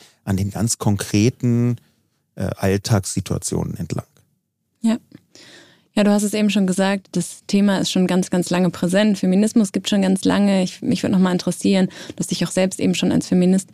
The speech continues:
Speaker 2: bezeichnet, ähm, was Feminismus für dich bedeutet und wie du das, ähm, für dich einfach definierst, ähm, Feminist zu sein. Weil ich glaube, viele haben da tatsächlich noch ein Problem mit oder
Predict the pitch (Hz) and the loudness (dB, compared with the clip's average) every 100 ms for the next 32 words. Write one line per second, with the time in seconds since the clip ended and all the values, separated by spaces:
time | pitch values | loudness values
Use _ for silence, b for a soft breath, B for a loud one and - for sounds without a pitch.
0 | B B - 165 - 180 214 220 214 208 | B B -6 -4 0 2 2 2 2 2
1 | - 185 185 180 175 - 180 185 185 185 | 0 -2 0 0 -2 0 2 2 0 -2
2 | - 175 180 - - 175 196 - 185 - | -2 -4 -4 -6 -2 0 2 0 -2 -2
3 | 185 175 175 170 - - - - 190 185 | 0 2 2 0 -4 -8 -8 -2 0 2
4 | 180 - - 180 175 - 175 202 - - | 0 -2 -2 2 0 0 0 0 0 -2
5 | 180 175 185 - 180 185 180 - - 170 | -2 0 -2 0 2 4 2 -2 -2 0
6 | 165 165 160 156 175 175 175 - 160 160 | 2 2 0 2 4 4 2 -2 0 2
7 | 156 160 160 180 165 165 170 175 170 165 | 2 2 0 -2 -2 -2 0 2 2 0
8 | 165 170 175 165 170 - 170 - 160 170 | -2 -2 -2 0 0 2 0 0 -2 0
9 | 185 220 233 240 - 160 160 | 2 4 2 0 0 0 0